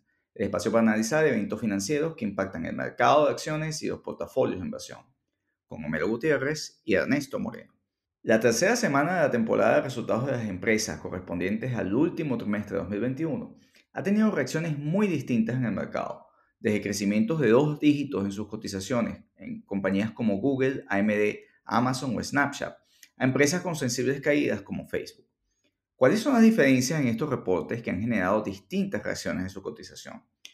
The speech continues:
¿Cómo evolucionan los indicadores fundamentales de valor para las empresas,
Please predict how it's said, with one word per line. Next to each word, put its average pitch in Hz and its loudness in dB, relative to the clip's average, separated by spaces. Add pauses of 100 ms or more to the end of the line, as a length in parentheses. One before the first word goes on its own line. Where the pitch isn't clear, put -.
(420)
¿Cómo 107 4
evolucionan 135 4
los 151 0
indicadores 113 2
fundamentales 104 0
de 131 0
valor 92 4
para 127 0
las 101 -2
empresas, - -4